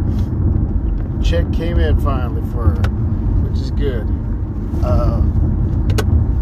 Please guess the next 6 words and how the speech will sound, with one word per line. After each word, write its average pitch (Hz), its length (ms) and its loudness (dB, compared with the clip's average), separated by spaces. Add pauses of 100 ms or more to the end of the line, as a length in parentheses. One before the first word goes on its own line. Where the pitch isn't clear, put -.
(520)
oh 170 140 0
my - 160 4
gosh, - 380 0
guys, 120 460 -4 (1160)
I'm - 140 2
stuffy. - 560 -4